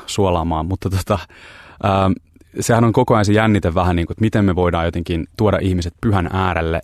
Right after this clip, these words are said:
ja samalla olla jotenkin niin kuin relevantteja. Et mikä on niin kuin muuttumatonta ja mikä on semmoista, mistä me voidaan niin kuin jotenkin muuttaa ja joustaa. Mut kyllä se, et mun mielestä tässä niinku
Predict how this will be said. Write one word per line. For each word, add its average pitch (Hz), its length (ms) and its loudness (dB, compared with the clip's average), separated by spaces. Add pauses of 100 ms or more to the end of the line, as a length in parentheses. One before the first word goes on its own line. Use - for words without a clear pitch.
ja 98 60 -2
samalla 92 540 0
olla 92 240 2
jotenkin 87 340 -4
niin 85 100 -6
kuin 90 80 -2
relevantteja. 87 720 -4 (120)
Et - 120 -6
mikä 113 260 0
on 95 100 0
niin 92 80 -2
kuin 92 120 -2
muuttumatonta 87 880 -2
ja 90 80 -4
mikä 95 200 -2
on 85 80 -2
semmoista, 87 380 -6
mistä 85 220 -8
me 82 80 -4
voidaan 82 280 -4
niin 85 100 -8
kuin 95 80 -6
jotenkin 82 220 -6
muuttaa 85 380 -6
ja 82 100 -4
joustaa. 92 420 -8 (520)
Mut - 120 -6
kyllä 127 140 4
se, 127 140 4 (760)
et 101 100 -2
mun 120 120 2
mielestä 107 180 2
tässä 110 220 2
niinku 113 340 0